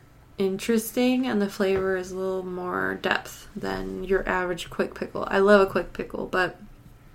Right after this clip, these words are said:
but this is really nice. Really nice and round flavored, as opposed to being, um,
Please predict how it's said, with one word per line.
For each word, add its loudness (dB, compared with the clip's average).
but 2
this 4
is 0
really 2
nice. -6
Really 6
nice 0
and 2
round -4
flavored, -2
as -4
opposed 2
to -8
being, -2
um, -6